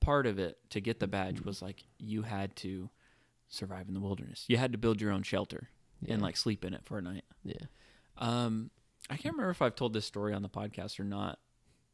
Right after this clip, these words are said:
Speaker 1: but I pretty much cheated.
Speaker 2: Did you really?
Speaker 1: <laughs> Yeah. 'Cause, like, I didn't really make it out of, like, natural things I found, like, in the woods. I
Speaker 2: Okay.
Speaker 1: just,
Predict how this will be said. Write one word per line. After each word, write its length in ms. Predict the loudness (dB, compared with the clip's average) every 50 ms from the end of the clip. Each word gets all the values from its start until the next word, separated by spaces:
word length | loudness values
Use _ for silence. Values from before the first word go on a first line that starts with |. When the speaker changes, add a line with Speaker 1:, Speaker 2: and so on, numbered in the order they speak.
| _ -6
Speaker 1:
but 180 | 0 2 4 4
I 100 | 4 2
pretty 160 | 2 2 2
much 220 | 2 2 0 -2 -4
cheated. 420 | -2 -2 -2 -2 -2 -4 -6 -8 -12 _ _ _ _ _ _ _ _ _ _ _ _ 4
Speaker 2:
Did 180 | 4 6 8
you 140 | 8 8 8
really? 260 | 6 6 4 0 -2 -4 -4 -2
Speaker 1:
<laughs> 140 | -2 2 4
Yeah. 260 | 4 4 4 2 0 0 0 -2 -4 -4 -4 -6 -8 -8 _ _ _ _ _ _ _ _ -8 -8 -8 -6 -8 -12 -14 0 6
'Cause, 180 | 6 6 8 8
like, 300 | 6 6 6 4 2 -2 _ 4
I 100 | 6 8
didn't 240 | 8 6 6 6
really 260 | 6 6 8 8 10 10
make 280 | 10 8 8 8 6
it 80 | 4 4
out 240 | 4 4 6 6 6
of, 340 | 6 6 4 2 -2 -8 -6 0
like, 320 | 2 4 4 2 0 -6 _ -4
natural 720 | 0 2 4 4 2 2 0 0 2 4 4 4 4 4
things 320 | 2 2 2 2 2 2
I 120 | 0 -2 -4
found, 540 | -2 0 0 2 2 0 0 -2 -4 -6 -10 -16 -20 _ _ _ _ _ _ _ _ _ _ _ _ _ _ _ _ _ _ _ -8
like, 180 | -6 -6 -4 -2
in 80 | -2 -2
the 60 | 0
woods. 440 | 0 0 0 0 -2 -4 -6 -10 -8 -2
I 120 | 2 6 6
Speaker 2:
Okay. 80 | 8 8 8
Speaker 1:
just, 180 | 8 6 2